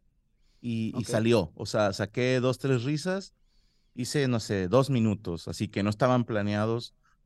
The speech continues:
Speaker 1: por cosas que me
Speaker 2: Ok.
Speaker 1: pasaron ese día, ¿no? Entonces, este, más o menos puedo, puedo darme a entender, y también la gente te la perdona, ¿eh? O sea,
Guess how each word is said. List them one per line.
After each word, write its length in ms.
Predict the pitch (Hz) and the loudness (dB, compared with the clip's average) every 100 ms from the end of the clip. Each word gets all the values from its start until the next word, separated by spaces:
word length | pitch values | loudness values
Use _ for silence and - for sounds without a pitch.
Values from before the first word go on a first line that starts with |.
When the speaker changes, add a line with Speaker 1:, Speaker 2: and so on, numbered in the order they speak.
| _ - | _ -2
Speaker 1:
por 280 | 110 107 - | -2 -2 -2
cosas 300 | 127 165 - | 0 0 -2
que 80 | 135 | 0
me 60 | |
Speaker 2:
Ok. 60 | 131 | 4
Speaker 1:
pasaron 400 | 117 160 165 151 | 4 4 4 2
ese 240 | 131 139 | 0 -2
día, 280 | 120 95 - _ | -2 -4 -6 _
¿no? 240 | 107 117 - _ _ _ _ _ _ | -12 -12 -14 _ _ _ _ _ _
Entonces, 760 | 110 107 120 120 139 131 - - | -6 -2 -2 0 0 -2 -4 -6
este, 440 | 110 104 - 107 | -6 -6 -4 -2
más 360 | 107 131 190 - | 2 4 4 2
o 60 | 220 | 2
menos 360 | 196 202 190 | 2 2 -2
puedo, 640 | - 156 160 175 135 101 - _ _ | -2 0 0 0 -2 -4 -10 _ _
puedo 240 | 139 165 | 0 4
darme 260 | 160 156 165 | 4 4 2
a 20 | |
entender, 460 | 151 156 117 120 151 | -2 -4 -2 0 0
y 60 | |
también 320 | 160 180 240 285 | 0 0 2 0
la 80 | |
gente 320 | - 262 254 294 | -2 -4 -6 -6
te 120 | 226 | -4
la 120 | 139 | -6
perdona, 680 | - 110 110 117 98 80 101 | -6 -6 0 0 0 -4 -6
¿eh? 80 | 127 | -8
O 60 | 110 | -8
sea, 280 | 107 101 | -8 -8